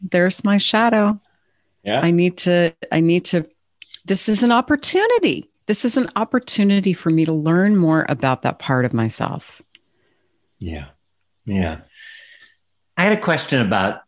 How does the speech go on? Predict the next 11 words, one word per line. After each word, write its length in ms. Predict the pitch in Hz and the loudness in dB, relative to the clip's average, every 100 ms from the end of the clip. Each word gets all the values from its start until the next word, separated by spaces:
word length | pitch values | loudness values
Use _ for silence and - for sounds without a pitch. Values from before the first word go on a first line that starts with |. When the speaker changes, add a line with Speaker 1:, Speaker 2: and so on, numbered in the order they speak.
| _ _ _ | _ _ _
Speaker 2:
the 100 | - | -2
Jungian 920 | 104 107 120 113 110 104 98 98 113 - | 0 2 2 0 0 0 0 -2 -6 -6
therapeutic 600 | 113 101 95 110 95 90 | -2 -2 0 -2 -2 -4
approach, 720 | - - 110 95 90 - - - | -8 -4 -2 -2 -4 -10 -12 -6
and 160 | 110 | -2
that 180 | 117 127 | 0 0
is 420 | 123 110 101 - _ _ _ _ _ - | 2 0 -4 -12 _ _ _ _ _ -4
in 400 | 123 120 120 113 | 0 2 0 0
bringing 380 | 131 156 147 | -2 0 0
these 200 | 139 123 | 0 -2
unconscious 880 | - 131 131 135 127 123 123 117 - | -4 -2 -2 -2 -2 -2 -2 -4 -6